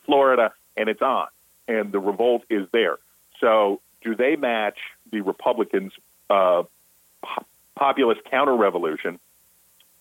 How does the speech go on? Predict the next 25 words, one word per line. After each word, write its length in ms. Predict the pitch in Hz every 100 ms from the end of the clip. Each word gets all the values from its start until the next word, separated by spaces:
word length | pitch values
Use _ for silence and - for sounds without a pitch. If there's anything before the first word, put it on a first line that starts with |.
| _ _ _ -
with 180 | 113 - _ _ -
a 60 |
yet 220 | 104 120 131
another 380 | 107 117 117 113
escalation 760 | 120 - 101 98 117 - 90 80 _ - -
of 180 | 110 95
these 140 | - -
pitchfork 420 | 208 - 190 190
wars, 340 | 180 160 160 - _ - - _ -
or 220 | 151 156
do 120 | 131
they 120 | 113
find 300 | 104 117 110
their 100 | 98
way 300 | 95 101 95 90
to 80 | -
pick 280 | - 107 - -
some 260 | 113 104 - -
sort 220 | 113 95
of 160 | 90 78 _ - 123
centrist-sounding 880 | 110 98 87 - 107 101 98 92 85
or 180 | 82 87
normal-sounding, 1080 | 90 101 107 98 87 110 95 92 90 80 - _ _ _
uh, 120 | 101
politician? 720 | 95 101 87 - 117 98 95